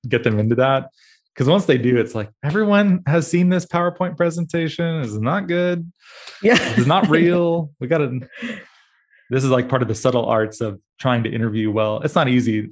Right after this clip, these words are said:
Speaker 1: I think some, some shows I'm like, "Yeah, I really did a number on that guest." And it came out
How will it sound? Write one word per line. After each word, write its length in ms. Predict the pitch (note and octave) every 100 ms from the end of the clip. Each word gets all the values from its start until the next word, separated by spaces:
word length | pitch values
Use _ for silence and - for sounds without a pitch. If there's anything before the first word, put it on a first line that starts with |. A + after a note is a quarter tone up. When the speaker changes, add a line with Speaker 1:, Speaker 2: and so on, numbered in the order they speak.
| -
Speaker 1:
I 100 | D#3
think 160 | F3
some, 220 | - E3+ E3
some 200 | F3+ E3
shows 240 | D3 B2
I'm 120 | A#2
like, 160 | A2+ G#2+ -
"Yeah, 140 | A#2+ - - -
I 80 | B2
really 220 | B2+ B2
did 140 | A#2+ G#2+
a 40 |
number 340 | G#2+ A2 G#2+
on 100 | G#2
that 240 | G#2+ A2+ B2
guest." 300 | A#2 A2 B2
And 60 |
it 60 | B2
came 240 | - B2
out 180 | A#2 A2+